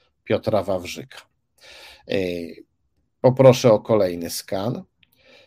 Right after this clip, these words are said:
I tak się składa, że Piotr Wawrzyk, e, niejednokrotnie odwiedzał Konie Młoty. Miejscowość bardzo niewielką i zazwyczaj, no,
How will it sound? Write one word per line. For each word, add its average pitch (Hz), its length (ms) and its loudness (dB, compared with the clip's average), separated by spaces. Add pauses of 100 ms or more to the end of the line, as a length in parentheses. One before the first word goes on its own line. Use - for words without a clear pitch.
(100)
I 127 100 -16
tak 240 240 4
się 254 160 0
składa, 165 440 2
że 127 160 2
Piotr 165 400 4
Wawrzyk, 98 840 -4 (1160)
e, 113 240 -2
niejednokrotnie 147 1080 0
odwiedzał 170 800 4
Konie 113 380 -2
Młoty. 104 720 -8
Miejscowość 127 840 -2
bardzo 139 400 4
niewielką 113 760 -2
i 147 180 -10
zazwyczaj, 135 800 0
no, 117 260 -4